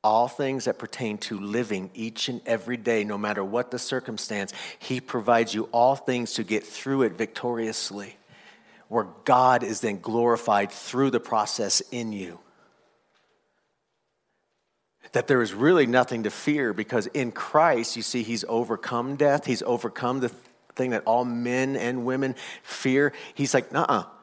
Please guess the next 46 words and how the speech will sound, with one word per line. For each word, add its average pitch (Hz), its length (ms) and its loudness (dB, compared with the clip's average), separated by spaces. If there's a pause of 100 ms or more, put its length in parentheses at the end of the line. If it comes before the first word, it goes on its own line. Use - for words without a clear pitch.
(420)
Actually, 139 400 2 (160)
to 117 100 -4
live 127 240 6
is 123 140 0
Christ - 420 2
and 110 140 -4
to 117 80 -2
die 127 320 6
is 104 200 2
gain." 123 360 2
So 123 160 -2
we 151 140 2
don't 156 180 2
even 123 140 0
have 131 240 0
to 120 80 -2
worry 147 360 4
about 117 240 6
the 127 80 0
worst 127 260 2
case 135 240 0
scenario, 143 460 4
because 180 360 0
there 220 140 2
is 320 300 0
none. 285 400 -2 (2750)
He 170 100 4
has 156 140 6
given 180 240 4
us 143 100 4 (140)
all 165 200 6
things 160 340 -2
that 143 120 2
pertain 147 360 0
to 139 120 -4
life 139 300 6
through 143 160 -2
the 135 100 6
knowledge 147 680 6
of 160 120 2
him 143 260 4
who 123 160 0
called 147 460 6
us 127 240 4
by 120 160 4
glory 160 640 6